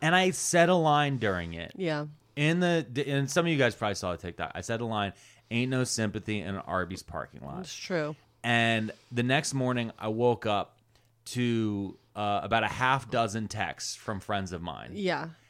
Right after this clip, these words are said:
Speaker 2: And thousands of comments.
Speaker 1: And
Speaker 2: People
Speaker 1: messages
Speaker 2: inboxing us.
Speaker 1: saying, "Please
Speaker 2: For the, for the love of God.
Speaker 1: make this a shirt."
Speaker 2: <laughs> It's so
Speaker 1: And it's very ironic because on the six-month episode, we talked about how,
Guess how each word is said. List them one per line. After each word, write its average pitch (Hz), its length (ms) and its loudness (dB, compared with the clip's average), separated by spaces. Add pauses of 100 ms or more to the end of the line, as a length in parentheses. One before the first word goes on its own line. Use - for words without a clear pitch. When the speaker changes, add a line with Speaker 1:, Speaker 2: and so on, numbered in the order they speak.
Speaker 2:
And 208 340 0
thousands 185 640 0
of 185 80 -4
comments. 156 560 -6
Speaker 1:
And 117 260 2 (120)
Speaker 2:
People 220 260 2
Speaker 1:
messages 202 240 2
Speaker 2:
inboxing 175 420 0
us. 170 380 -6 (240)
Speaker 1:
saying, 113 460 2
"Please 107 800 -2 (100)
Speaker 2:
For 220 160 -2
the, 190 220 -2 (180)
for 311 180 0
the 190 140 0
love 226 320 4
of 247 180 -4
God. 170 340 2 (160)
Speaker 1:
make 110 420 2
this 107 220 -2
a 98 60 -6
shirt." 64 480 -8
Speaker 2:
<laughs> - 40 -20 (280)
It's - 260 -4
so 269 100 4
Speaker 1:
And 135 320 6 (480)
it's 147 240 0
very 160 260 8
ironic 151 520 6
because 127 280 0
on 117 80 0
the 110 80 -2
six-month 151 600 -2
episode, 113 440 0
we 101 120 -4
talked 139 340 0
about 92 300 0
how, 85 580 0